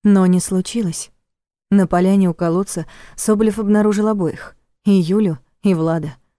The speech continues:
которому вообще-то велел оставаться в машине и не отсвечивать. Парочка обнималась, сидя прямо на холодной земле,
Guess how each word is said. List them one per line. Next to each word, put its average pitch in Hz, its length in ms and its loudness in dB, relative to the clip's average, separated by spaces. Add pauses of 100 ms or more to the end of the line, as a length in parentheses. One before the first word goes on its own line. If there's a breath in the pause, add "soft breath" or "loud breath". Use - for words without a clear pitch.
(120)
которому 185 420 0
вообще-то 175 500 -2 (300 loud breath)
велел 208 360 2
оставаться 190 520 0
в - 20 2
машине 185 520 0
и - 20 2
не 175 120 2
отсвечивать. 156 600 -8 (640)
Парочка 180 460 -2
обнималась, 170 520 0
сидя 185 360 -4
прямо 180 320 0
на 175 80 0
холодной 180 440 -2
земле, 175 380 -2